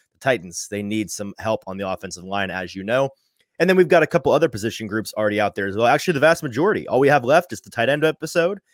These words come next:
the quarterback episode, the wide receiver episode, and the quarterback, or no, the cornerback episode. Uh, just those four. We've got one recorded already. We've got three more we're recording this week.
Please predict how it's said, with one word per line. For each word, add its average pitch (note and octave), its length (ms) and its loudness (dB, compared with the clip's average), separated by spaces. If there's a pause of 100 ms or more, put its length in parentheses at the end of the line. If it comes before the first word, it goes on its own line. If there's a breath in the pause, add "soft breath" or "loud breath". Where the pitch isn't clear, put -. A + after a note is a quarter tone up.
(140)
the - 80 -14
quarterback D#3 480 4
episode, E3 500 -2
the B2 80 -2
wide C3 180 6
receiver D#3+ 360 0
episode, D3 500 -4 (400)
and A#2 240 -4
the B2+ 160 -6
quarterback, D#3 920 0 (100)
or D3 100 2
no, C#3+ 140 0
the A#2 160 -6
cornerback D#3 720 2 (120)
episode. D2+ 480 -14 (320)
Uh, F#2 140 -6
just B2+ 240 -6
those C#3+ 180 0
four. - 380 -2
We've F2+ 80 -20
got F#2 120 -2
one G#2+ 140 -6
recorded B2+ 340 -4
already. A#2 280 0
We've D#3 100 -12
got G2 160 -10
three A2+ 180 -6
more A#2+ 200 -2
we're A2 60 -2
recording G#2+ 300 -6
this G#2 160 -12
week. C3+ 220 -6